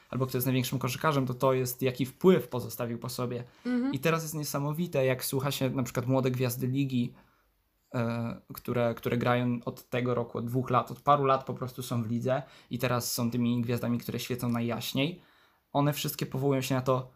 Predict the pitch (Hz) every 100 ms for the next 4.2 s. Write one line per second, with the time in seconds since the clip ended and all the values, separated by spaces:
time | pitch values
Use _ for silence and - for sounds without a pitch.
0 | - 131 160 160 165 165 165 165 139 -
1 | - 123 123 127 131 127 131 139 143 127
2 | 113 117 - _ _ - 131 131 254 262
3 | 262 262 190 156 165 165 156 151 147 -
4 | 160